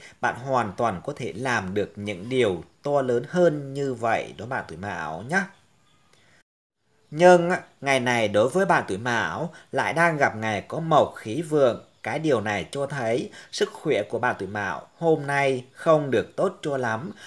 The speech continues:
Bạn nên hạn chế sử dụng các chất kích thích, chức năng gan có thể bị suy giảm. Người có tiền sử về bệnh gan nên theo dõi sát sao từng cái thay đổi của cơ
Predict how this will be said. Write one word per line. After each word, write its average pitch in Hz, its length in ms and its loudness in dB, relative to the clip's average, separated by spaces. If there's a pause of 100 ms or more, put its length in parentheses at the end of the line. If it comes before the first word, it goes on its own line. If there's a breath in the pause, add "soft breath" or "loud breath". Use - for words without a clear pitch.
(160 loud breath)
Bạn 120 160 -2
nên 147 140 -2
hạn 131 420 -6
chế 139 240 -2
sử 104 220 -6
dụng 113 300 -2
các 180 200 -2
chất 202 180 -2 (140)
kích 202 200 -4
thích, - 300 -8 (400)
chức 214 220 0
năng 147 400 -6 (260 soft breath)
gan 143 400 4 (140)
có - 140 -2
thể 123 120 -4
bị 131 200 -6
suy 147 340 -6
giảm. 120 460 -6 (280 loud breath)
Người 139 240 2
có 139 80 -2 (100)
tiền 120 240 2
sử 92 300 -6
về 123 200 0
bệnh 98 360 -8
gan 127 400 -4 (180)
nên 135 200 -6 (100)
theo 135 180 -6
dõi 90 240 -6
sát 180 300 -6
sao 131 480 -6 (280)
từng 123 240 0
cái 120 140 -10
thay 139 200 -6
đổi 107 220 -4 (120)
của 98 300 -4
cơ 131 160 -2